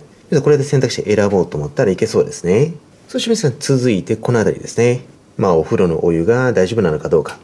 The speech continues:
で、皆さん、文末もヒントかと思います。「熱いよ、触らないで」という状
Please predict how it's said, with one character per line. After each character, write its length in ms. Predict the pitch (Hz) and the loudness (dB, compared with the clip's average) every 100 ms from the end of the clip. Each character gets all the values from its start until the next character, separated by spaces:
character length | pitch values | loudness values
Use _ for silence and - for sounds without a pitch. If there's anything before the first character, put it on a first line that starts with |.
| - - | -20 -8
で、 60 | |
皆 60 | 254 | -2
さ 80 | 180 | 0
ん、 40 | |
文 260 | 143 139 135 | 2 2 2
末 120 | 120 | 0
も 60 | |
ヒ 120 | 95 95 | 0 0
ン 80 | |
ト 100 | 80 | -2
か 120 | 76 82 | -2 0
と 100 | 131 | 2
思 140 | 104 | 2
い 60 | 76 | 0
ま 120 | 62 | -4
す。 200 | - - - - _ | -10 -14 -20 -20 _
「熱 240 | - 196 196 | -8 -4 0
い 40 | |
よ、 80 | 185 | 0
触 180 | 196 202 | 2 2
ら 60 | |
な 120 | 196 | 2
い 20 | 175 | 2
で」 240 | 165 165 - - | 2 0 -6 -12
と 160 | - 104 | 0 2
い 200 | 87 80 | 2 0
う 20 | |
状 280 | 73 80 73 | -2 -4 -4